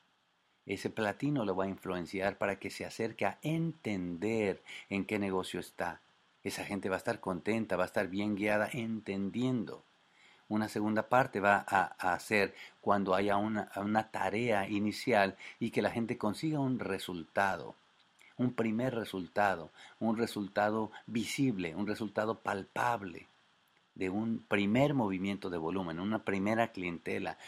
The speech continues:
un primer auspicio. Ahí es donde tú lo vas a acompañar y después se lo vas a presentar nuevamente al platino para que haya un pequeño ciclo que se cierra de triunfo.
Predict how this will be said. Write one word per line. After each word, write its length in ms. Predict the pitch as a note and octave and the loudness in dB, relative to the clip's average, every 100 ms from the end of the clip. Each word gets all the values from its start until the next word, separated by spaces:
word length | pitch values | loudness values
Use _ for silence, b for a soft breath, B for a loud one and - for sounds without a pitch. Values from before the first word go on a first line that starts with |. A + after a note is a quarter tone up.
| B - | B -2
un 180 | A2+ | -2
primer 380 | A2 G#2+ G#2 A#2 | 0 0 2 2
auspicio. 800 | A#2 G2 - B2+ C3+ - E2+ B1+ b b b b b _ _ _ | 2 0 -4 0 0 -2 -8 -10 b b b b b _ _ _
Ahí 320 | - G2+ A2+ | -6 -2 0
es 80 | C3+ | 0
donde 220 | B2 G#2+ | 2 0
tú 120 | G2 A#2 | 0 2
lo 100 | G2+ | 2
vas 180 | G2+ G#2+ | 2 -2
a 40 | |
acompañar 680 | - F#2+ - F2+ F#2 G#2 G#2 | -2 -2 -2 -2 0 0 0
y 80 | A2+ | -2
después 400 | G2+ - B2 C3 | -2 0 -2 0
se 80 | A2 | 0
lo 100 | G2 | 0
vas 140 | G2 | -2
a 80 | G#2 | -2
presentar 380 | G2+ F#2 G#2+ G2+ | -2 -2 -2 0
nuevamente 480 | C3 C3 B2+ B2 | 0 0 0 0
al 100 | B2 | -2
platino 800 | B2 - G#2+ F#2+ - C3 A2 D#2 - _ _ _ b b b _ _ | -4 -8 -6 -6 -4 -2 -2 -6 -14 _ _ _ b b b _ _
para 260 | F#2+ F#2 F2 | 2 2 2
que 120 | G2 | 0
haya 240 | G2+ G2+ | 2 2
un 240 | G#2 G#2+ G#2 | 2 0 -2
pequeño 680 | - G2+ - F#3 G3 F#3+ | -4 -6 -2 2 4 2
ciclo 540 | C#3+ - E3 - C3+ - | 0 -4 -4 -2 -2 -2
que 100 | G2+ | -6
se 160 | F#2+ | -6
cierra 540 | E2+ - B2 A#2+ A2+ G#2+ | -8 0 2 2 2 0
de 120 | F#2+ | -2
triunfo. 760 | - G#2+ A2 G2 E2 F#2+ G2+ | -2 0 2 0 -2 0 0